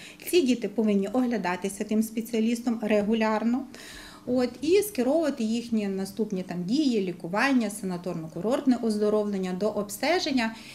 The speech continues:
І якщо не говорити про інвалідів, тому що інвалідів у нас півтори тисячі,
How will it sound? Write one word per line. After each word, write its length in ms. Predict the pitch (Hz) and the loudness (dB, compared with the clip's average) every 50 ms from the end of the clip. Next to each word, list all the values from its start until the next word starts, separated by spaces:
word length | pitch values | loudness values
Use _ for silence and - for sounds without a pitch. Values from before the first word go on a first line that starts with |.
| - - - | -14 -4 -2
І 100 | 233 233 | 0 2
якщо 400 | 240 240 - - - 302 294 - | 2 0 0 -2 0 0 2 4
не 200 | 247 262 262 254 | 6 6 6 6
говорити 480 | 254 233 262 254 254 254 254 247 - 240 | 6 4 2 2 2 2 0 0 -2 -4
про 180 | 220 - 277 262 | -2 0 0 2
інвалідів, 600 | - 254 247 247 247 277 359 539 539 - 302 277 | 4 4 4 6 4 4 0 0 0 -2 -2 0
тому 200 | - 247 226 220 | 0 0 2 2
що 120 | 220 233 | 0 -2
інвалідів 480 | - 233 226 220 214 214 214 208 214 202 | 0 2 2 4 4 2 0 0 0 -2
у 40 | 202 | -2
нас 140 | 202 196 202 | -2 -2 -4
півтори 420 | - - 202 208 - 208 190 180 | -6 -8 -6 -4 -2 -2 -2 -2
тисячі, 600 | 180 - 175 170 170 - 180 170 - - 190 | -2 -4 -6 -6 -6 -6 -8 -8 -6 -6 -6